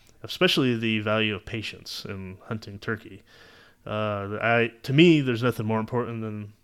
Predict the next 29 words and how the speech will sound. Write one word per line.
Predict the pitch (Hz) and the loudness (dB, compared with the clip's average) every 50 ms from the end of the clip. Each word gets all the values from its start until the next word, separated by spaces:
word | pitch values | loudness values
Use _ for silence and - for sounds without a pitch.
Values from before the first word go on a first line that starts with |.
| _ _ - | _ _ -4
being | 120 117 113 110 | -2 0 0 0
able | 110 110 107 104 | 0 -2 -4 -6
to | 101 - | -8 -10
sit | - - 139 127 - - | -6 -6 -6 -6 -4 -6
there | 131 123 120 120 120 120 120 113 117 - - - - - - - _ _ _ | -4 -4 -2 -2 -2 -2 -4 -6 -8 -14 -20 -20 -20 -20 -20 -20 _ _ _
and | 110 107 107 107 101 - | -8 -8 -6 -8 -8 -8
trust | - - 139 123 - - - | -2 0 0 0 0 -4 -4
your | 117 107 | -4 -2
instincts, | 110 110 107 - - 117 104 104 - - - - - _ _ _ _ _ _ _ _ _ _ _ _ _ | -2 -4 -6 -6 -10 -10 -12 -12 -14 -18 -20 -20 -20 _ _ _ _ _ _ _ _ _ _ _ _ _
but, | - 110 104 104 - _ | -6 -4 -4 -6 -10 _
<clears throat> | _ - | _ 0
and | 170 190 165 147 143 127 120 110 107 | 2 2 4 4 2 2 0 0 0
wait, | 113 117 104 101 - - - - - _ _ | 0 0 0 -2 -4 -10 -20 -20 -20 _ _
because | - 113 107 120 110 107 104 | -8 -6 -2 -2 -2 0 0
there's | 110 113 110 | 0 -2 0
been | 117 117 107 104 107 101 | 0 0 0 0 -2 -4
so | - - 143 127 | -4 -4 -4 -2
many | 123 123 120 110 | 0 0 -2 -2
turkeys | - - 123 120 - - 107 104 101 98 | 0 0 -2 0 0 -2 -4 -4 -4 -4
that | 104 104 104 104 101 - - - _ _ - - - _ _ - | -4 -2 -2 -2 -2 -4 -8 -18 _ _ -20 -20 -20 _ _ -6
I | 117 | -4
swear | 104 - - 117 120 117 117 113 110 107 107 | -2 -2 0 2 4 4 4 4 4 2 2
have | 113 110 110 113 | 0 0 0 0
either | 117 113 110 104 104 98 | 0 0 0 0 -2 -4
stopped | - - 131 117 110 - - | -2 0 0 0 0 0 0
talking | 131 123 123 - 139 123 | -2 -2 0 -2 -4 -4
to | 117 | -4
me | 117 113 113 113 117 113 113 113 - | -4 -2 -2 -2 -2 -4 -6 -8 -8
or | - 110 110 107 104 104 104 98 | -6 -4 -2 -2 -2 -2 -4 -6